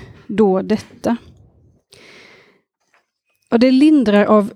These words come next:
flera anledningar. Dels också för att den här gästfriheten, en människa som är gästfri har tränat på sitt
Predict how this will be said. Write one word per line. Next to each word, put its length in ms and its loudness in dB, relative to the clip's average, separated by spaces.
flera 540 0
anledningar. 600 0
Dels 560 -4
också 320 -8
för 140 -6
att 100 -8
den 120 2
här 80 2
gästfriheten, 1040 -4
en 140 2
människa 340 2
som 180 0
är 40 2
gästfri 460 -4
har 100 -4
tränat 720 -4
på 180 -4
sitt 440 -8